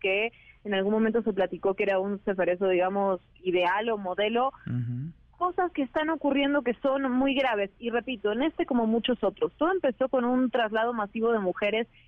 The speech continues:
Speaker 1: desde Guerrero hasta Morelos, lo cual ya implica un primer problema, ¿no? Que tiene que ver, obviamente, con los familiares y con la dificultad de trasladarse desde Acapulco, Guerrero específicamente, hasta Morelos para poder ir a ver a una persona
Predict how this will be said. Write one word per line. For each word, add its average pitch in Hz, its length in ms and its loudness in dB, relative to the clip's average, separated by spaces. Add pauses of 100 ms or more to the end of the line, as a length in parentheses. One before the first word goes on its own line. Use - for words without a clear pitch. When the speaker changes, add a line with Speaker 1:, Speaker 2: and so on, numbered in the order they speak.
(180)
Speaker 1:
desde 277 720 0
Guerrero 214 640 2
hasta 202 320 -2
Morelos, 190 500 0
lo 185 140 0
cual 185 180 0
ya 190 80 0
implica 190 400 0
un 196 220 -4 (120)
primer 208 640 0
problema, 180 500 0
¿no? 175 140 -2
Que 196 80 0
tiene 190 240 0
que 185 100 2
ver, 185 120 4
obviamente, 185 420 0
con 185 140 0
los 175 120 -2
familiares 175 600 0
y 185 80 -6
con 170 100 -4
la 170 80 0
dificultad 185 580 0
de 214 120 2
trasladarse 165 880 -2 (400)
desde 190 680 0
Acapulco, 190 580 -2
Guerrero 180 340 0
específicamente, 175 720 -2
hasta 185 180 -4
Morelos 170 440 0
para 156 200 -4
poder 160 280 0
ir 156 120 0
a 151 60 2
ver 151 160 2
a 151 100 0
una 156 160 -6
persona 147 400 -8